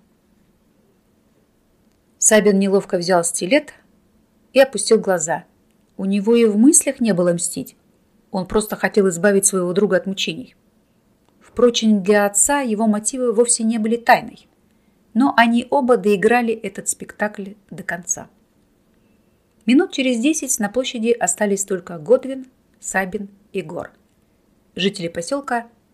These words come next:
быстро расползлись по своим норам обсуждать увиденное. «Спасибо, Саб», с чувством произнёс Годвин. «Не ожидал от тебя милосердия». «Идём на обрыв».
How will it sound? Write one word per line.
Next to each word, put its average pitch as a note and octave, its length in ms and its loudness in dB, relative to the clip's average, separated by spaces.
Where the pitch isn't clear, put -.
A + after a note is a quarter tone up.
быстро C4+ 480 -2
расползлись F#3 680 -4
по - 60 -6
своим E3+ 320 2
норам A3 320 -6
обсуждать F3+ 540 -14
увиденное. D3+ 420 -14
«Спасибо, A#3 460 -2
Саб», - 320 0
с - 80 -20
чувством - 300 -8
произнёс E3+ 380 -10
Годвин. - 380 -14
«Не A3 140 -4
ожидал C4+ 420 -2
от E3+ 200 -8
тебя E3+ 240 -6
милосердия». E3+ 680 -4
«Идём G3+ 340 2
на F3 120 0
обрыв». - 360 -8